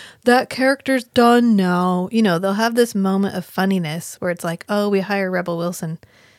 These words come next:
to be in all these things because she's gonna be Rebel Wilson." And then all the while they're like,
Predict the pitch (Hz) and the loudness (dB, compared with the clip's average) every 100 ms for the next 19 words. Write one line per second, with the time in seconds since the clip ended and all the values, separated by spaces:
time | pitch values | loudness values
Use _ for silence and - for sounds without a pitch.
0 | _ - 220 220 208 202 180 175 170 - | _ -2 0 2 2 2 -2 -4 -6 -8
1 | 156 175 - 156 165 165 - - 190 185 | -8 -8 -10 -8 -8 -8 -10 -8 -8 -4
2 | 180 180 175 175 175 170 165 175 - 160 | -4 -4 -4 -2 -4 -4 -4 -4 -4 -8
3 | 165 196 190 190 185 180 180 175 170 165 | -4 -2 0 0 0 0 -2 -2 -6 -8
4 | - | -12